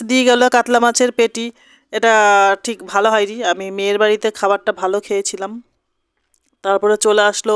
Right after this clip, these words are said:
মুরগির মাংস। তো মুরগির মাংসটা ভালো হয়নি, পুরো শক্ত রয়েছে। মেয়ের বাড়িতে মটন করেছিল, মটনটা মোমের মতো গলে গেছিলো, আর মেয়ের বাড়িতে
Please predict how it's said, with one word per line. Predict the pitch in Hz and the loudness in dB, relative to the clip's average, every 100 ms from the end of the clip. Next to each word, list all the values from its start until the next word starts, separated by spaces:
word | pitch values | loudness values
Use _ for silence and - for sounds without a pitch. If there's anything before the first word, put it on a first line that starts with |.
| 208 | 0
মুরগির | 202 202 202 220 | 0 -2 -4 -4
মাংস। | 214 208 - 226 269 - _ _ _ _ _ _ | -2 -2 -2 -2 -2 -6 _ _ _ _ _ _
তো | 214 | -2
মুরগির | 208 220 233 | 0 0 0
মাংসটা | 233 226 233 240 | 0 0 0 2
ভালো | 220 202 220 | 2 2 2
হয়নি, | 202 208 202 175 - _ _ _ _ _ _ _ _ _ _ - | 2 0 -2 -8 -16 _ _ _ _ _ _ _ _ _ _ 0
পুরো | 226 | 2
শক্ত | 240 240 220 _ | 4 2 0 _
রয়েছে। | 233 240 233 - 320 - - - - _ _ _ _ _ | 2 4 2 2 0 -2 -12 -14 -18 _ _ _ _ _
মেয়ের | 208 240 | 2 4
বাড়িতে | 262 262 247 277 | 4 2 4 2
মটন | 247 226 233 240 302 | 2 2 4 4 2
করেছিল, | 294 285 262 247 | 2 2 2 0
মটনটা | 233 220 233 247 269 | 2 2 2 0 0
মোমের | 233 233 254 269 | 2 2 4 2
মতো | 277 277 | 2 2
গলে | 233 220 | 2 2
গেছিলো, | 202 190 180 | 0 -2 -2
আর | 170 | -2
মেয়ের | 190 226 240 | 0 2 2
বাড়িতে | 247 226 | 0 0